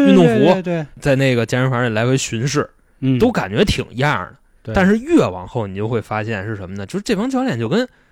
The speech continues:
Speaker 1: 销售特别像。
Speaker 2: 参差不齐了已经开始。
Speaker 1: 啊，对。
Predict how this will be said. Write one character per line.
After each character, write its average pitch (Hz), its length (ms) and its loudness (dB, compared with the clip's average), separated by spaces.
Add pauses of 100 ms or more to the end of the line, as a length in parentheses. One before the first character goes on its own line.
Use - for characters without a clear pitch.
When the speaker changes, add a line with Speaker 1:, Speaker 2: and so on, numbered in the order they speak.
(100)
Speaker 1:
销 294 180 -2
售 311 280 0
特 - 160 -4
别 92 160 -8
像。 - 200 -6 (240)
Speaker 2:
参 190 200 0
差 190 160 -2
不 147 100 -4
齐 117 160 -6
了 139 160 -2
已 113 40 -4
经 101 120 -8
开 95 80 -6
始。 - 40 -2
Speaker 1:
啊， - 20 0
对。 117 240 2